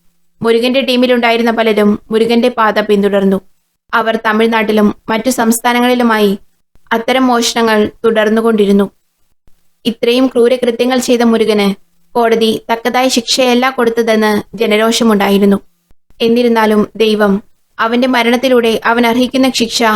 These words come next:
അവനെ തേടിയെത്തിയെന്ന് കുറച്ചുപേരെങ്കിലും അഭിപ്രായപ്പെട്ടു. അങ്ങനെ ടർപ്പായ മുരുകന്റെ കഥ ഇവിടെ അവസാനിക്കുകയാണ്.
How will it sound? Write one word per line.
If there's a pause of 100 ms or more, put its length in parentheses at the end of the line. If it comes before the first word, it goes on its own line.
(520)
അവനെ
തേടിയെത്തിയെന്ന് (120)
കുറച്ചുപേരെങ്കിലും
അഭിപ്രായപ്പെട്ടു. (500)
അങ്ങനെ (120)
ടർപ്പായ
മുരുകന്റെ
കഥ (180)
ഇവിടെ
അവസാനിക്കുകയാണ്.